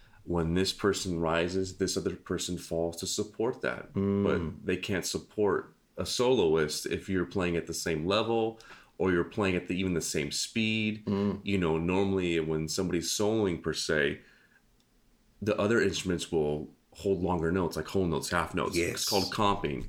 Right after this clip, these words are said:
Speaker 1: uh, C O M P I N G underneath another instrument. So for there to be impact, there has to be dynamic.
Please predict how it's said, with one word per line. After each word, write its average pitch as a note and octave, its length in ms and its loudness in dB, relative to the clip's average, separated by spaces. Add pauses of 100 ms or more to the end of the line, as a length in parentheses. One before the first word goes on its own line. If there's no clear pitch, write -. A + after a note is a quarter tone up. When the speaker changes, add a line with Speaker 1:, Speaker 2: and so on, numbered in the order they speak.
(300)
Speaker 1:
uh, - 120 -4
C A2 280 2
O F#2+ 100 6
M F2 140 4
P F2 200 0
I D#2+ 100 2
N D#2 160 2
G D#2+ 320 -2
underneath D#2 320 0
another D#2 280 -2
instrument. D2 580 -4
So C#2 420 0 (400)
for G2+ 160 0
there A2 140 6
to A2 80 4
be G2 260 2
impact, F2+ 300 0
there E2 80 -2
has G2 340 0
to - 80 -8
be F2+ 80 -2
dynamic. D#2 480 0